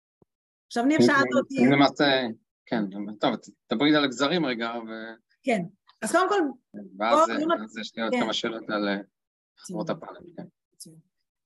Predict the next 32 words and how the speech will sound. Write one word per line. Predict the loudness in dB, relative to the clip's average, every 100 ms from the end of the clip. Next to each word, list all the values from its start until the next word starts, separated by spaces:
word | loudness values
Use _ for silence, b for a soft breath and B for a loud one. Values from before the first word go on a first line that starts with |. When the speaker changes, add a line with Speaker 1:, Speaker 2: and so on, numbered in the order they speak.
| _
Speaker 1:
אני, | -6 0
אני | 2
רק | 4 2
רוצה | 2 2 2
רגע | 0 0
להגיד | 0 -2 -4
שאני | -4 -6 -6
חושבת | -6 -6 -2 -2
שעוד | -2 -4
לפני | -4 -2 -2
שהרשות | -2 -4 -4 -6 -4
להגנת | -6 -4 -6
הצרכן | -6 -10 -8 -6
נותנת | -6 -6 -6 -6 -6
גזר, | -6 -4 -4 -6 -10 _ _ _ -6
אני | -4
חושבת | 0 2 2 2
שיש | 0 0
את | -2
הגזרים | -2 -2 -2 0 0
מעצם | 0 -2 -4 -6
זה | -4
שאתה | -6 -6
נכנס | -6 -6 -8
לתוכנית | -8 -8 -6
אכיפה | -6 -4 -4
עצמית, | -2 -4 -4
חכו | -2 -2
רגע | 0 -2
הרשות | -4 -6 -8
להגנת | -6 -6 -8 -10
הצרכן. | -14 -16 -18